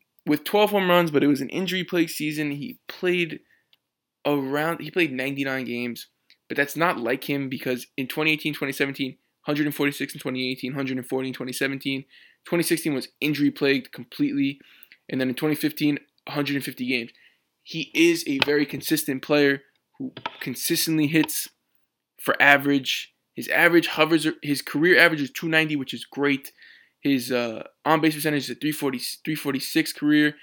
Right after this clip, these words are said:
Slugging is four seventy-eight career. He hits home runs. That's, he, he, he hits home runs, but he also hits for average. He's that perfect balance that you want in that left fielder. He does make plays in left field. He has an arm.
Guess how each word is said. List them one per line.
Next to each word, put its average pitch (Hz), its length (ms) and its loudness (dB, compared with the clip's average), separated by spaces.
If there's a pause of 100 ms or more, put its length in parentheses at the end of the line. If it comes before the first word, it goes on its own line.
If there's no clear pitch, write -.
(120)
Slugging 156 320 2
is 147 100 -2
four 151 180 0
seventy-eight 143 480 0
career. 147 420 4 (540)
He - 280 -12
hits - 340 2
home 180 240 0
runs. 147 300 0
That's, - 240 -6
he, 147 300 -8 (100)
he, 147 400 -6 (460)
he 151 80 -6
hits 202 200 4
home 208 160 4
runs, 185 200 0
but 156 100 -2
he 123 120 -10 (380)
also 190 280 2
hits 175 180 0
for - 160 0
average. 151 460 0 (480)
He's 143 220 -10
that 143 260 0
perfect 190 480 -4
balance 156 400 -2
that 147 200 0
you 143 60 -2
want 147 320 -2
in 127 140 -6
that 131 180 0
left 151 240 0
fielder. 147 340 0 (420)
He 131 320 -12
does 147 320 2
make 143 320 -2
plays 135 300 0
in 131 100 -6
left 131 220 -6
field. 139 360 2
He 127 120 -4
has 143 300 0
an 156 100 -4
arm. 147 460 0